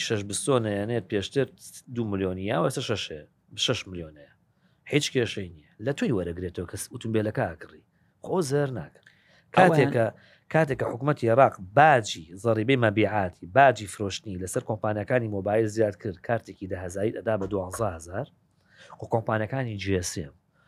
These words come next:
Speaker 1: کۆمپانیەکانی مۆبایل خوان و دوهزاریان نایە. تۆ چویت کارتەکە جوان زەقەی چاویە سفرەکە نووسراوە دە هەزار، کەچی دوانزە هەیە. تۆی کە ئەیدەی. من ئەموێ شتێک تاوەکەی قسەکانی بەڕێزت بۆی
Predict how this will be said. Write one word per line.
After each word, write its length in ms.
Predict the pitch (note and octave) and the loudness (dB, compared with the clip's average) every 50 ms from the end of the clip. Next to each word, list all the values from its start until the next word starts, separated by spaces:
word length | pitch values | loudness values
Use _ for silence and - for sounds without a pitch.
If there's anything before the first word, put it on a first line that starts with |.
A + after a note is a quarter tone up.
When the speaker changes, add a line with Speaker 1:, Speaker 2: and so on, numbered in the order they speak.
| _ _ _ | _ _ _
Speaker 1:
کۆمپانیەکانی 560 | - F#2+ G#2 G#2 G#2 G#2 G2+ - C3 B2+ B2+ B2 | -6 -4 -2 -2 -2 -2 -2 0 0 0 0 0
مۆبایل 460 | A#2+ A#2+ A#2 A2+ A#2 A#2 C3 D3+ D3 | 0 0 2 4 4 4 4 4 4
خوان 280 | - - - C3+ D3 | 2 2 2 2 2
و 80 | D3 D#3 | 2 2
دوهزاریان 640 | D3 D3+ D#3 D#3 D3 F3 F3 F#3 G#3 A3 A3+ A3+ A#3+ | 2 4 4 6 6 6 6 6 6 2 0 0 2
نایە. 380 | A#3+ F3 G2 E2 D#2 - - - _ _ _ _ _ _ _ _ _ - | 2 2 2 0 -4 -12 -16 -20 _ _ _ _ _ _ _ _ _ 8
تۆ 100 | G#3 G#3 F3 D3 | 10 10 10 10
چویت 340 | - - - D#3+ D3 C#3+ - | 6 4 2 2 2 0 2
کارتەکە 440 | - - C#3 C#3 - - C#3 G3 F3+ | 4 6 6 6 4 2 2 2 2
جوان 480 | D3 B2+ C#3+ F3+ F#3+ F#3 E3+ D3 C#3 B2+ A#2 A2 - _ _ _ - G#2+ G2+ | 2 4 6 8 8 10 10 8 8 4 2 -4 -10 _ _ _ -8 0 4
زەقەی 420 | A#2+ D#3 C#3+ - _ - F#3+ F3+ E3+ | 4 4 4 4 _ 6 6 6 6
چاویە 440 | - - E3+ D#3 C#3+ C3 B2 A2+ A2 - | 6 6 6 8 8 8 6 4 4 2
سفرەکە 320 | - A2+ - A#2+ - A#2+ A#2 | -2 -4 -4 0 0 2 0
نووسراوە 380 | B2 A#2 - F3 F3 E3+ E3 D#3+ D3+ E3 | 0 2 6 8 8 10 10 8 8 8
دە 80 | E3+ C#3+ B2+ | 8 8 8
هەزار، 340 | A2+ A2 B2+ D3 E3+ G3+ G#3 - _ _ _ _ _ _ - | 8 8 10 8 8 8 6 2 _ _ _ _ _ _ 0
کەچی 280 | B2 B2 - G3 E3+ C3+ | 0 0 2 2 4 6
دوانزە 320 | C3+ B2+ B2 B2 B2 C#3 A#2+ - | 8 8 8 8 6 4 2 2
هەیە. 220 | F#2+ E2+ D2+ C#2 - - _ _ _ _ _ _ _ _ _ _ _ _ _ - | 0 0 -2 -4 -8 -16 _ _ _ _ _ _ _ _ _ _ _ _ _ 2
تۆی 220 | - B3 A3 F3+ D3 D3+ | 6 8 8 8 6 2
کە 100 | - A2+ G2+ | -4 -4 -4
ئەیدەی. 320 | F#2 F#2 F2+ F2+ E2 D2+ - _ - - - - - _ _ _ - | -4 -4 -4 -6 -8 -8 -10 _ -20 -20 -20 -20 -20 _ _ _ 2
من 180 | C#3+ G#3 B3+ A#3+ | 4 4 6 6
ئەموێ 240 | G#3+ F#3+ G3 G#3+ A3+ | 6 4 6 6 4
شتێک 300 | A3 - - A3 G#3 G3+ - F#3+ - - - _ _ _ - - _ _ - - - - - - _ - | 4 4 6 4 4 6 4 0 0 -2 -6 _ _ _ -20 -20 _ _ -20 -20 -20 -20 -20 -20 _ 4
تاوەکەی 360 | D#3+ D3+ D3+ D3+ F3+ G#3 F#3 - | 6 6 6 6 4 2 0 2
قسەکانی 400 | - - D#3+ E3+ F3 E3+ E3+ D#3 C#3+ | 2 2 4 6 6 6 6 6 6
بەڕێزت 320 | C#3+ D3+ E3 D3 B2+ B2+ B2+ | 8 8 8 6 6 4 4
بۆی 160 | C3+ C#3+ C#3 | 6 6 6